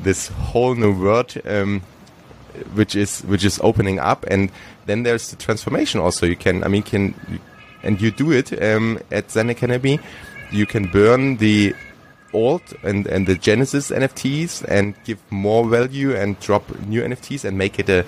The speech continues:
fun experience as well. So I think this is also important to know for, for brands or for people that want to,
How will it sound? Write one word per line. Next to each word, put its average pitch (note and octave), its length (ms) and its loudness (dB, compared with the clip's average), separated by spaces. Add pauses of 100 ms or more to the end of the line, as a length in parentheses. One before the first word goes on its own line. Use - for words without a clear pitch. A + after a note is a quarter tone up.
(180)
fun G#2+ 260 -2
experience A#2+ 600 0
as C#3 160 -2
well. B2 180 -2
So G2 580 0 (680)
I - 100 -2
think D3+ 220 0
this G#2 140 2
is - 120 -4
also F#2+ 320 2
important F2 480 -2
to - 100 -6
know F#2 180 2
for, E2 360 0
for - 180 -4
brands E2+ 460 2
or E2 80 -4
for - 140 -14
people F2+ 400 0
that D#2+ 200 -2
want F2 180 0
to, D#2+ 180 0